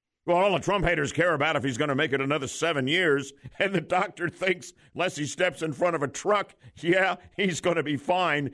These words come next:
for longer than he can be president by a good measure. Now, this was supposed to be a physical exam that presidents have been given over the years. The question to the doctor, "Why did you give the president a mental exam,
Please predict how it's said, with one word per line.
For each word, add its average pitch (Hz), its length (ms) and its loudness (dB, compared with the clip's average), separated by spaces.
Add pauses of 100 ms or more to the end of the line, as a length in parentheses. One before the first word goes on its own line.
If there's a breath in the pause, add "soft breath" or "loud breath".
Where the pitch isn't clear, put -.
(200 loud breath)
for 143 160 2
longer 143 560 4
than 135 160 2
he 147 140 2
can 135 180 -2
be 127 140 0
president 127 580 -2
by 131 200 2
a 120 200 2
good 143 480 -2
measure. 113 600 0 (300 soft breath)
Now, 123 160 0
this 214 280 -2
was 226 160 0
supposed 135 480 0
to 160 80 0
be 113 220 2
a 127 100 2
physical 113 560 -2
exam 131 640 0
that 80 180 -2
presidents 95 500 -2
have 95 120 -2
been 90 180 0
given 120 320 0 (200 soft breath)
over 123 320 2
the 120 120 -2
years. 131 520 0 (560)
The 139 100 0
question 190 520 -2
to 180 100 0
the 180 100 -2
doctor, 190 460 -2
"Why 143 340 2
did 196 200 -2
you 147 120 4
give 120 240 0
the 110 80 0
president 104 640 -2
a 123 180 2
mental 110 680 0
exam, 71 640 -4